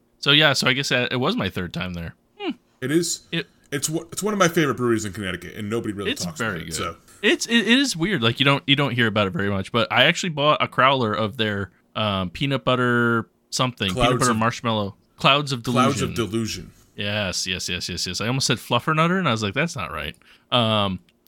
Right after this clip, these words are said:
Speaker 1: <clears throat> but no, it's, uh, it was really good beer. I still have it downstairs. I haven't, I haven't opened it yet, so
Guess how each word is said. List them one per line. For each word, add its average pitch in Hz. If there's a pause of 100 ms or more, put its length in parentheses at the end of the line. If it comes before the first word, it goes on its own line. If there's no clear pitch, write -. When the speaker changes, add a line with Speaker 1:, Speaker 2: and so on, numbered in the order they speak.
(100)
Speaker 1:
<clears throat> -
but 123
no, 117
it's, 123
uh, 160 (280)
it 160
was 160
really 165
good 139
beer. 110
I 101
still 170
have 143
it 120
downstairs. 113
I 104
haven't, 104 (120)
I 98
haven't 104
opened 104
it 107
yet, 110
so 87